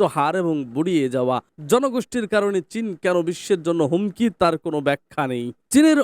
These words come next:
অবনমন নিয়ে নতুন এই ভাষ্যের পেছনে শিয়ার অবশ্য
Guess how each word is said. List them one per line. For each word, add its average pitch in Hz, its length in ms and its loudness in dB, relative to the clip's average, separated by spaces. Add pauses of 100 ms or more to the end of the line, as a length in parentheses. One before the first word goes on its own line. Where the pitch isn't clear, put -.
(200)
অবনমন 247 420 2 (120)
নিয়ে 175 160 4 (120)
নতুন 190 300 2
এই 165 160 4 (100)
ভাষ্যের 160 440 -2
পেছনে 160 360 0
শিয়ার 139 280 0 (100)
অবশ্য 151 240 -2